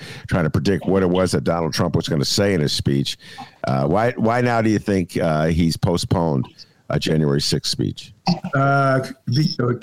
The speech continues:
Speaker 2: a couple of things. The, the Hannity, um,
Speaker 1: Mm.
Speaker 2: reveal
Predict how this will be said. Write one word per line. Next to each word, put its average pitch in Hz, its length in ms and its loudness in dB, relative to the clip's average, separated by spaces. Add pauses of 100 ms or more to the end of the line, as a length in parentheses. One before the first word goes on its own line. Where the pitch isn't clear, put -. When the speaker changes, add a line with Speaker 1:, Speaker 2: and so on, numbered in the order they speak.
Speaker 2:
a 135 120 0
couple 165 320 2
of 131 100 0
things. 131 400 0
The, 127 500 2 (720)
the 120 160 0
Hannity, 151 840 4 (680)
um, 123 320 2
Speaker 1:
Mm. 131 280 0
Speaker 2:
reveal 123 640 2